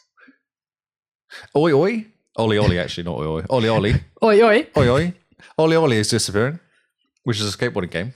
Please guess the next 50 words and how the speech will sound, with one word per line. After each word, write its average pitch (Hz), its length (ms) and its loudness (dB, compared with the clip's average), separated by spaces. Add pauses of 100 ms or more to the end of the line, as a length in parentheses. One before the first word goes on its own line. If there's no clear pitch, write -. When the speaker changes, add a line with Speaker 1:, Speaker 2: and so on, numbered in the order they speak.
Speaker 1:
'cause 92 180 -6
you 101 80 -6
ollies. 95 380 -6 (220)
Speaker 2:
Oh, 160 160 2
yes. 151 260 0
Speaker 1:
And 120 140 0
Oli, 131 220 0
oli 123 240 0
two 170 460 0 (100)
X - 220 -4
L 143 120 2
edition 123 460 -4
also 131 260 -2
leaving. 104 340 -2 (380)
Speaker 2:
Oh, 170 160 0
man. 139 380 0
Oli, 160 140 0
oli 147 120 0
Speaker 1:
Outlast 160 320 2
Speaker 2:
is 123 100 0
skating 156 440 0
out 165 100 0
Speaker 1:
is 175 60 0
Speaker 2:
of 123 60 0
there. 101 140 2
Speaker 1:
gone. 87 160 -6
Oh, 139 200 0
and 120 160 -2
Pumped 143 280 -4
B 131 80 -2
M 123 100 0
X - 140 -6
Plus. - 460 -6 (460)
Speaker 2:
Oh, 120 80 -4
I'm 92 300 -4
Speaker 1:
That's - 140 -2
Speaker 2:
sorry. 120 120 0
Speaker 1:
not 95 60 -8
the - 60 -14
game 95 160 -4
you're 87 100 -6
sad 87 200 -4
about. 53 160 -8 (100)
Speaker 2:
No, - 60 -8
Speaker 1:
eh? - 100 -14
Speaker 2:
no, 50 80 -20 (460)
no. 104 60 -2
Speaker 1:
Uh, 98 140 -2
Sheltered. 127 480 -2 (400)
Speaker 2:
No. 98 240 -6